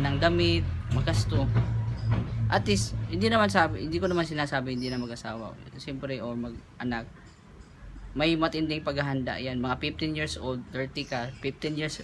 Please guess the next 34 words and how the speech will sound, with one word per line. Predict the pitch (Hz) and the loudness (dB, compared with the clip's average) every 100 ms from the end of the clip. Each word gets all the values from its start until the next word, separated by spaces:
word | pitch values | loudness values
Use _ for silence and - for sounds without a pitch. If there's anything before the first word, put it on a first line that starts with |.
| - - | -14 -10
years | 127 143 147 147 | -4 -2 -2 -2
din | 135 | -2
na | 131 | -2
paghahanda | 131 127 127 123 120 | -4 -4 -2 -2 0
mo. | 135 | -2
Siyempre, | 131 131 135 127 | -2 -6 -4 -4
kailangan | 120 120 123 120 | -4 -4 -6 -6
na | 110 | -8
mag-iipon. | - 123 120 165 175 165 160 160 160 - - - - - - - - - - | -10 -10 -4 -4 0 0 0 -2 -6 -14 -20 -20 -20 -20 -20 -20 -20 -16 -8
Hindi | 135 - | -6 -2
kasi | 170 175 170 | 0 2 2
yan | 156 147 | 2 0
isang, | 135 139 139 131 - - - - - | -2 -2 -2 -4 -8 -14 -14 -12 -8
ano | 120 120 123 | -4 -2 0
lang, | 135 143 - - - | 0 -2 -6 -8 -6
isang | - 147 | -4 -2
isip | 147 131 - | -2 -4 -4
mo | 147 | 0
lang, | 156 165 | 4 4
"Ah, | |
college | 135 151 151 | 4 2 0
na | 156 | -2
kasi | 147 175 156 | 0 2 2
ako | 160 | 2
eh. | 214 170 127 | 0 2 2
Handa | 131 160 | 0 0
na | 190 196 | 0 -2
natin, | 202 | -2
kaya | 214 143 160 | -4 -4 -2
na | 170 170 | 0 0
natin | 165 170 180 | -2 -4 -4
yan," | |
di | 160 110 | -4 -4
ba? | 117 156 | -4 -6